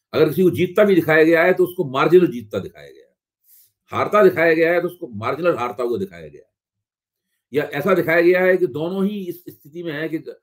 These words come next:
जरा सी कोशिश हो जाए, अगर, अ, जो कांटे वाली सीटें हैं इधर की उधर हो जाएं, तो फिर, अ, उस-, उसको बहुमत प्राप्त हो सकता है।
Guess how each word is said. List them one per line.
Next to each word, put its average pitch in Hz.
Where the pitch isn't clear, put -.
जरा 139
सी 185
कोशिश 151
हो 143
जाए, 147
अगर, 147
अ, 117
जो 120
कांटे 127
वाली 151
सीटें 131
हैं 135
इधर 139
की 143
उधर 135
हो 123
जाएं, 120
तो 127
फिर, 123
अ, 107
उस-, 143
उसको 131
बहुमत 127
प्राप्त 127
हो 98
सकता -
है। -